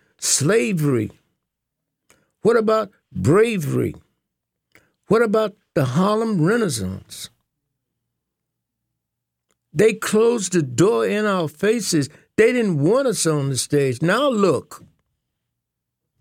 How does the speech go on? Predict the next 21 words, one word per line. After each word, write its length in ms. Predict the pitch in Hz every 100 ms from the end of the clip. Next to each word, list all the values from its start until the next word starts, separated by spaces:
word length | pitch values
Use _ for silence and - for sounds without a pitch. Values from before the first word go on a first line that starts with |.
| _ _ _ _
what 180 | 175 185
determination 960 | 180 147 180 196 185 185 185 190 196 190 _ _ _ _
and 420 | 139 151 156 156 156
tenacity 920 | 160 156 151 151 160 135 160 147 151 - _ _
and 440 | - 147 165 160 156
unity 720 | 170 160 151 - 160 147 147 - _ -
can 220 | 147 131
bring 320 | 147 160 160
about. 480 | 147 156 156 127 - _ _ _ _ _ _ _ _ _ _ _ _ _ _ _ _ _ _ _ _ _ -
Eighteen 580 | 147 147 - 160 147 170
million 320 | 190 156 127
they 100 | 120
made 380 | 123 127 123 120
last 360 | 127 117 110
weekend. 460 | 131 147 165 165 139
It's 260 | 123 - 135
reported 560 | 127 - 139 131 127
with 200 | 127 127
The 100 | 104
Color 320 | - 131 117
Purple. 480 | 107 156 156 139 127